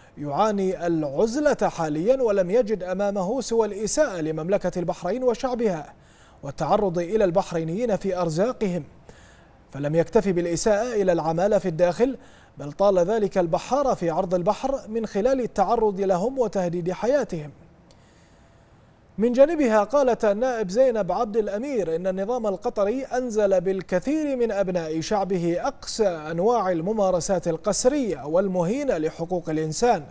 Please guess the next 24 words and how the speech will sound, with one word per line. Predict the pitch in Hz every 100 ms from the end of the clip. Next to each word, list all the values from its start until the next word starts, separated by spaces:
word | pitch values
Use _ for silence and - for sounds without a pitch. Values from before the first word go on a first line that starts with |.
| - - - - -
والتي | - 147 165 165
تتطلب | 165 160 202 208 175
وقفة | 170 190 - - 185 175 156
حازمة | - 165 220 214 262 277
من | 226
المجتمع | 160 151 147 180 160
الدولي | 160 160 190 214 180 - - - - 135
لوضع | 151 190 180 170
حد | 165 233 202 208 196 180 175
لبجاحة | 214 214 180 175 175 226 - 214 240 202
هذا | 190 190
النظام. | 190 190 190 190 135 113 - - _ _ - _ - - - -
من | 135
جانبه، | 143 175 196 175 180
أكد | 185 180
النائب | 170 185 196 165
خالد | 156 190 190 156
بوعنج | 170 160 233 226
أن | 180
الاعتداءات | 165 160 156 165 165 196 185
القطرية | 175 180 180 175 214
المتكررة | 202 180 170 165 208 285 262
على | 180 165
الصيادين | 156 165 156 160 220 190